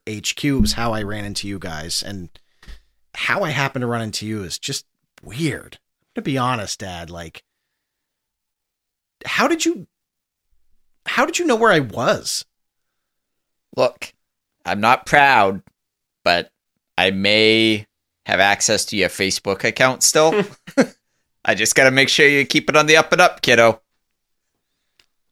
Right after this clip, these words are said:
Speaker 1: I guess. Thanks?
Speaker 2: You're welcome.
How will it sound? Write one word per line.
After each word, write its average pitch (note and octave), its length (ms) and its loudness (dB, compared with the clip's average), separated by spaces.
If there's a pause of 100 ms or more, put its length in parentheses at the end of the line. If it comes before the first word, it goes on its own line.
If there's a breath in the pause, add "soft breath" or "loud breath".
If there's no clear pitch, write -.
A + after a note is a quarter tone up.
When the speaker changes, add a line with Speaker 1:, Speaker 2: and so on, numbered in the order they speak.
(140)
Speaker 1:
I - 80 -14
guess. - 640 -4 (840)
Thanks? - 760 -4 (1120)
Speaker 2:
You're G#4+ 180 -4
welcome. - 560 0